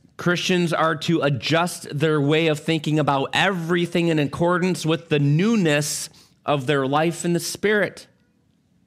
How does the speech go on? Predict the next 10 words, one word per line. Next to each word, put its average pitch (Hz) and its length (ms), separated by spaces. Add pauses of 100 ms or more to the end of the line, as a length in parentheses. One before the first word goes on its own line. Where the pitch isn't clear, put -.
(340)
This 180 420 (500)
reprogramming 180 1160 (1400)
of 123 120
the 123 80
mind 147 480
does 120 160
not 127 200
take 120 220
place 151 400
overnight, 143 720